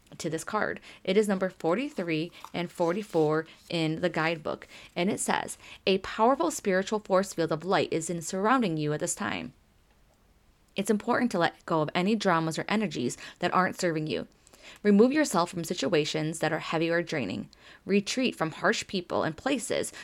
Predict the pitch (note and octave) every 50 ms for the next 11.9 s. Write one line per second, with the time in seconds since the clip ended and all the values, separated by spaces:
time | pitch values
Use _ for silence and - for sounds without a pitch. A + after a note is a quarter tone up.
0 | - - - E3+ C#3 D#3+ G3 G#3+ G#3 - F#3+ F3 E3+ - - D#3+ D3+ E3 F3 -
1 | - - E3 F3 - - - G#3 A#3 A3+ - - - A1+ - - - - - -
2 | - F3+ F#3 F3 F3+ E3+ E3 D#3+ E3 E3+ F3 F#3 G3 G#3+ G#3 G#3 - G#3 G3+ -
3 | - B2+ - - - - - F2 C#2+ - - _ _ _ - - - - - -
4 | F3 F3 F3 F#3+ D#3 - C#4+ C#4+ B3+ A#3+ A#3 F#3 D#3+ D#3 D#3+ E3+ D3+ D3 F3 -
5 | - - E3+ D#3+ D#3+ - - F3 E3+ F3 - - - - - - - G#3 G3 G3+
6 | G3+ - - D#3+ D3+ D3+ E3 D#3+ D#3+ - - - F#3+ F#3 F#3 F#3 F#3+ F#3 - -
7 | - _ _ - - - - D#3+ F3 F3+ F#3+ F#3+ F#3+ - - - E3 E3 E3 E3+
8 | E3+ E3+ E3+ F3 E3+ E3+ F#3 - - E3+ E3+ E3+ - - F3 F3 - F#3 E3 D#3+
9 | E3+ E3+ F3+ E3+ - - - D#3+ D#3 D#3 - - E3+ E3+ F3+ F3 - - - -
10 | - - - _ - - - - - - - - - - - - - - - -
11 | - - - - - - _ _ - _ _ _ _ _ _ - -